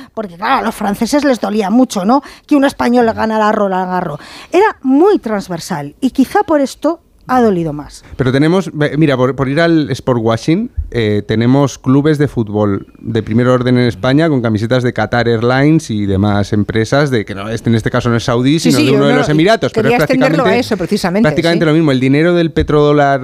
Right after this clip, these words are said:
Speaker 2: eh, arábigo nos está llegando al dep-, a través del deporte. Ha habido clubs, el Málaga estuvo comprado por un, por un, no sé si era saudí o catarí, el, el empresario que lo, que lo compró,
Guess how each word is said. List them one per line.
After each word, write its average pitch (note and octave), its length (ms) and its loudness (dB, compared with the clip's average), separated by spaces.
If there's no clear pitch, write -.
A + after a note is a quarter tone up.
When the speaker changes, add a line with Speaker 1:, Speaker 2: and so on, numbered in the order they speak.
Speaker 2:
eh, B2+ 260 0
arábigo D3+ 680 -2
nos B2+ 340 0
está B2+ 500 0
llegando C#3 480 0
al A#2 220 -2
dep-, A2 260 -4
a A2+ 140 0
través A2+ 200 -2
del C3 120 2
deporte. C3+ 260 0
Ha - 20 2
habido C#3+ 240 2
clubs, C#3 340 2
el G#2+ 140 -2
Málaga C3 320 0
estuvo B2 640 0
comprado A#2 440 0
por A2 140 -2
un, A2+ 260 0
por G#2+ 160 -4
un, G#2+ 320 0
no A#2 80 2
sé A2+ 140 -2
si A#2 60 2
era A#2+ 100 0
saudí A2 280 0
o A2+ 80 0
catarí, A2+ 440 0
el, A2 180 0
el A2 140 -4
empresario A2 440 -2
que A2 120 -2
lo, G#2 260 0
que - 80 -4
lo G#2 180 0
compró, A#2 400 0